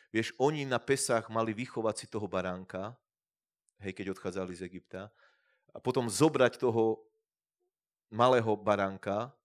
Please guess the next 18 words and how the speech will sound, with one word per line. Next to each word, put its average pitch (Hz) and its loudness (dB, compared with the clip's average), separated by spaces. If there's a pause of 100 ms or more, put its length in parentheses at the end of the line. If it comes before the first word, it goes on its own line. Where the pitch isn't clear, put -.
(160)
si - -12
predstav, 92 -6 (400)
deti 107 0
sa 98 -8
s - -14
ním 92 -12
hráli, 92 -6
celá 101 -2
rodina 98 -6
ho 92 -6
vychovala 92 -10 (320)
a 98 -10
potom... 101 -2 (1500)
Toto 120 -6
sú 127 -4
brutálne 101 -2
veci, 87 -12 (160)
hej. 98 -8